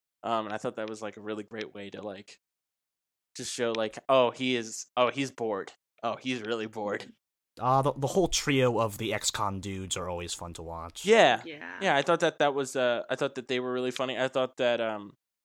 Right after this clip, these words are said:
Speaker 1: uh, Judy Greer and, um, why am I, uh, Cal-, uh,
Speaker 3: Bobby, Bobby
Speaker 1: Bobby
Speaker 3: Cannavale.
Speaker 2: Can-,
Speaker 1: Bobby
Speaker 2: yeah.
Speaker 1: Cannavale,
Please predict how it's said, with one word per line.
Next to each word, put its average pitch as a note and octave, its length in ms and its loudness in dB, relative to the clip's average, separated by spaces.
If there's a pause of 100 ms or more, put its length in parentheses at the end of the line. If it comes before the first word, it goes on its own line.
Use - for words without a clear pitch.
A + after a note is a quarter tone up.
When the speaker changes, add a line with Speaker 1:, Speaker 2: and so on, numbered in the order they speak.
(340)
Speaker 1:
uh, A#2+ 220 2
Judy C#3+ 320 0
Greer C3+ 760 2
and, A#2+ 340 -2
um, A2 460 -2 (720)
why B2+ 120 -6
am B2 80 -4
I, B2 180 -2
uh, B2 40 -4
Cal-, B2+ 220 -2 (100)
uh, B2 40 -8 (120)
Speaker 3:
Bobby, G3 380 -2 (280)
Bobby G#3 240 2
Speaker 1:
Bobby C3+ 300 4
Speaker 3:
Cannavale. E3+ 180 -2
Speaker 2:
Can-, F2+ 480 -6
Speaker 1:
Bobby C#3 220 4
Speaker 2:
yeah. - 60 -8
Speaker 1:
Cannavale, A#2+ 520 0